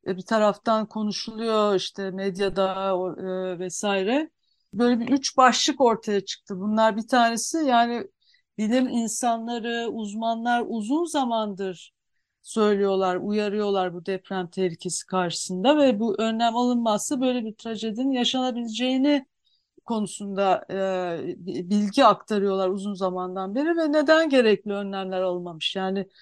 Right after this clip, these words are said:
ortada konuşulan konulara baktığımızda bu birinci başlık çok önemli. Neden gerekli önlemler alınmamış? Bu in-, insan hayatı ve insanların hayatının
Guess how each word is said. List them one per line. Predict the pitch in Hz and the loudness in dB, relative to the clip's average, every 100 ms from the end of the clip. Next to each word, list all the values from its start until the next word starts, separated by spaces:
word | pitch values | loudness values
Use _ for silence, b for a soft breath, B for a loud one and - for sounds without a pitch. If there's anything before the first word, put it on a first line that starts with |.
| B B | B B
ortada | - 196 196 214 190 214 202 - | -2 0 2 0 2 2 0 -6
konuşulan | 208 202 196 220 214 208 | -6 -6 -4 0 0 0
konulara | - 202 202 196 | -2 -4 -2 -2
baktığımızda | 190 180 190 185 233 254 | -2 -4 -8 -6 -6 -2
bu | 277 262 | -2 0
birinci | 226 247 254 262 | 0 0 -2 2
başlık | 240 220 - 330 330 _ b b b | 4 2 -2 -8 -12 _ b b b
çok | - 269 269 | -4 -2 0
önemli. | 220 202 202 208 | 0 0 -2 0
Neden | 233 254 262 269 | 2 6 6 4
gerekli | 226 214 202 196 | 4 2 0 -6
önlemler | 196 196 196 196 208 | -8 -6 -6 -2 -2
alınmamış? | 190 202 202 185 170 - | 0 0 -2 -4 -8 -8
Bu | 214 233 240 - _ b b | -2 0 0 -2 _ b b
in-, | 226 - | -8 -6
insan | - 208 202 - 254 254 | -6 -6 -4 4 6 6
hayatı | 214 214 214 208 196 - 285 | 4 4 4 4 0 -2 -2
ve | 247 | -2
insanların | 208 214 - 226 220 233 240 | -2 -4 -4 -4 -4 -4 -6
hayatının | 214 208 208 208 - 233 240 240 226 | -4 -2 0 -2 -6 -4 -2 -2 -4